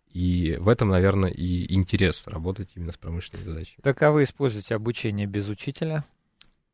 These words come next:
Speaker 2: Если у вас данных, э, мало,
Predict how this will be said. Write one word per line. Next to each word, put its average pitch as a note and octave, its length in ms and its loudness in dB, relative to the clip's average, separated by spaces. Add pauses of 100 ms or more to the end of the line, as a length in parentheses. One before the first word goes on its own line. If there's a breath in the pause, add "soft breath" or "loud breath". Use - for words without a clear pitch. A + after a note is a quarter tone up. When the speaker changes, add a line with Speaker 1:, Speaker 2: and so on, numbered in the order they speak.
(540)
Speaker 2:
Если B2 360 -2
у A#2 60 0
вас A2+ 180 0
данных, G#2+ 480 -2
э, A#2 760 -6
мало, A#2 540 0